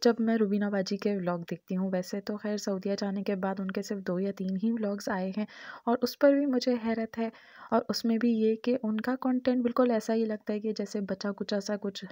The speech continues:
जो बच जाता है, जो किसी को नहीं दिखाना होता है, वो, वो दिखा देती हैं।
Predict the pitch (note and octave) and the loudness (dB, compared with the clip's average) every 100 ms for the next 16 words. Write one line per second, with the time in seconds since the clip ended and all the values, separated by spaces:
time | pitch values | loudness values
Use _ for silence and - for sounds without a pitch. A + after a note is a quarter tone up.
0 | - G3 G3+ G#3+ A#3+ - C4 A#3+ A#3 A3+ | -6 -2 2 4 2 0 -2 0 0 0
1 | A3+ - A#3 A#3 A3 G#3+ G3 - G3 G3+ | -2 -2 -2 0 0 0 -2 -6 -8 -6
2 | G3 G3 G3+ G3+ F#3+ F#3 F3+ F3+ F#3 F#3 | -6 -4 -2 -2 -2 -2 -2 -4 -4 -4
3 | F3+ F#3 F#3 F3+ | -4 -6 -4 -6